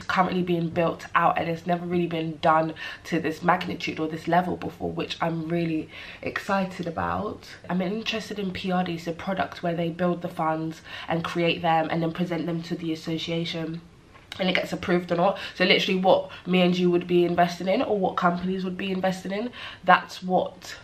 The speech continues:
will be, that's what I would essentially be on the team for creating, and that's wild to me. And then I'm also interested in I M G, so the investment management group. So that's the very technical, um, that's also very technical,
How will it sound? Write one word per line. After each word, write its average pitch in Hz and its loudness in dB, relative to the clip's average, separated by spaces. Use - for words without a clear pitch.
will 185 2
be, 170 0
that's 214 2
what 202 6
I 190 10
would 185 -4
essentially 180 -2
be 175 2
on 170 4
the 170 2
team 170 -2
for 160 4
creating, - -2
and 180 0
that's 180 2
wild 196 6
to 165 -2
me. 156 -2
And 180 2
then 196 8
I'm 190 4
also 202 2
interested 190 0
in 185 2
I 180 6
M 180 4
G, 160 -2
so 180 -6
the 185 0
investment 180 0
management 175 0
group. - -4
So 160 0
that's 180 4
the 190 -2
very 180 4
technical, 165 -2
um, 165 0
that's 196 2
also 190 0
very 175 2
technical, 175 -2